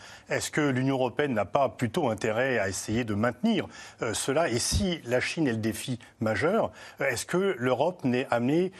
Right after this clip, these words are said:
qu'à choisir d'être, de suivre les Américains dans cette confrontation, euh, d'un axe autoritaire contre un axe démocratique, ou est-ce qu'il y a une spécificité européenne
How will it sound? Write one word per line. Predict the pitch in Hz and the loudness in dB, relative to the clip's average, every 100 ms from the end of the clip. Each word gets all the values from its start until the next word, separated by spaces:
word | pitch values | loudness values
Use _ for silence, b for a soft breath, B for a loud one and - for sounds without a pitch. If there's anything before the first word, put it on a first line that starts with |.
| B B | B B
qu'à | - | -2
choisir | 127 - 127 113 147 | -2 0 -2 0 0
d'être, | 120 117 - 113 | 0 -2 0 0
de | 107 | 0
suivre | 101 - 185 131 110 95 B B | -2 -2 -2 0 -2 -4 B B
les | 131 120 | -2 0
Américains | 123 120 120 110 135 127 | 0 0 -2 0 0 2
dans | 107 | 0
cette | 98 - 90 | 0 -4 -4
confrontation, | - 131 131 120 113 - 127 120 B B B - | -2 0 0 0 0 0 0 0 B B B -4
euh, | 98 | -2
d'un | 95 117 | 2 2
axe | 131 135 135 | 2 0 -2
autoritaire | 113 117 117 131 123 | -2 -2 0 0 0
contre | 107 117 | -2 0
un | |
axe | 117 | 0
démocratique, | 117 110 120 - 190 160 | 0 0 0 0 -4 -2
ou | |
est-ce | 120 | -4
qu'il | - 127 | -2 0
y | |
a | 131 165 B - | 0 0 B -2
une | 127 110 | -2 -2
spécificité | - - - 160 165 - 139 135 135 | -4 -4 -2 -4 -4 -6 -6 -2 -2
européenne | 131 117 107 113 139 | 0 0 0 2 0